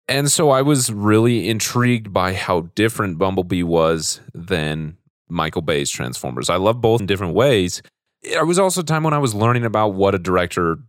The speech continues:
does. Not that I didn't know before. I mean, I'd gone to film school and taken a class specifically about directors, but I guess I was beginning to experience it outside of the classroom,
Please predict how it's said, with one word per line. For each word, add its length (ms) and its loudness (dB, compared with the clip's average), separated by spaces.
does. 280 4
Not 140 0
that 80 0
I 80 0
didn't 160 0
know 140 0
before. 340 2
I 60 2
mean, 160 -2
I'd 160 -2
gone 240 0
to 160 -2
film 280 0
school 420 0
and 120 -2
taken 280 2
a 40 -4
class 320 0
specifically 480 0
about 260 -2
directors, 500 0
but 320 0
I 120 0
guess 440 0
I 80 2
was 180 2
beginning 440 -2
to 160 -2
experience 640 -2
it 200 0
outside 320 0
of 80 -8
the 80 -8
classroom, 500 -8